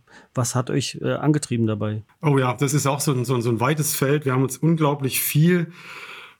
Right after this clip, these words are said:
Speaker 2: Gedanken gemacht. Wir haben uns tausende von Fragen gestellt. Ähm, wir sind als Bosch Rexroth in der Automatisierungstechnik, ähm, das kann ich auch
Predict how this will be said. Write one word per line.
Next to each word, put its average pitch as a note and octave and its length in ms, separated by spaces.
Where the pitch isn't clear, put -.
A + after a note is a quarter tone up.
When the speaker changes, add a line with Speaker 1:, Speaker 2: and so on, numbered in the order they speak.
Speaker 2:
Gedanken E3+ 400
gemacht. D3+ 320
Wir C#3+ 80
haben C3 100
uns - 180
tausende D#3 460
von C3+ 180
Fragen D3+ 400
gestellt. C#3 720
Ähm, B2 520
wir C#3+ 200
sind D3+ 260
als B2+ 320
Bosch - 260
Rexroth D3+ 340
in C3 80
der C3+ 100
Automatisierungstechnik, C3 1400
ähm, B2 640
das B2 160
kann C3+ 180
ich C3+ 240
auch C3 280